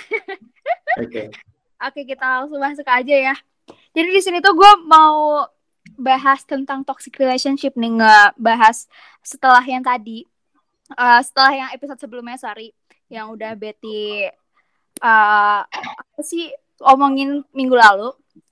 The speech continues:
Speaker 1: Nah, di sini tuh gue mau bacain beberapa D M yang masuk di, eh, Instastory gue. Yang minggu lalu itu kita remang podcast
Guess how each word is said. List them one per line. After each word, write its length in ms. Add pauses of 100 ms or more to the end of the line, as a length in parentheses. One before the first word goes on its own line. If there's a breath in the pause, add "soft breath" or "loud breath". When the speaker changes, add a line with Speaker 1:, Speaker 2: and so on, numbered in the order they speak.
(520)
Speaker 1:
Nah, 100
di 160
sini 240
tuh 160
gue 160
mau 240
bacain 560
beberapa 400
D 160
M 160
yang 100
masuk 440
di, 480
eh, 600 (440)
Instastory 500
gue. 260 (400)
Yang 320
minggu 240
lalu 400
itu 160 (640)
kita 480
remang 560
podcast 560